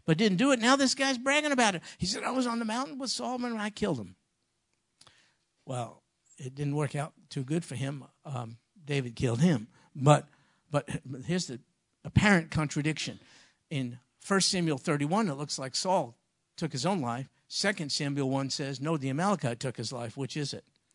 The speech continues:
Well, I'll tell you which it is. What do you say, Bear? Yeah, the first one. Uh, Saul took his own life, and in the second account, the Amalekite is lying. Now, why is he lying?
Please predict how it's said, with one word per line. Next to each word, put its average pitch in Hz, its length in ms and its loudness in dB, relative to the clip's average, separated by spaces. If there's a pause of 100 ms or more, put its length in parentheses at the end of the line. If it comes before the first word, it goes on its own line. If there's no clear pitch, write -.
(160)
Well, 127 60 -8
I'll 117 60 -8
tell 160 180 -2
you 143 80 -2
which 104 180 -8
it 104 160 -12
is. - 140 -20 (1300)
What 139 80 -4
do - 20 0
you 156 240 0
say, 151 40 -10 (140)
Bear? 147 240 -8 (1600)
Yeah, 208 220 8
the 170 140 2
first 226 220 2
one. - 80 -6 (140)
Uh, 151 200 4
Saul 220 320 4
took 190 160 -4
his 160 120 -2
own 175 160 0
life, 156 300 0 (240)
and 139 220 0
in 127 80 -4
the 127 40 -10
second 190 300 2
account, 151 380 0
the 131 80 -2
Amalekite 135 500 0
is 120 100 -2
lying. 117 380 -2 (1900)
Now, 139 100 -6
why 147 120 2
is 147 80 2
he 123 100 -2
lying? 131 380 -2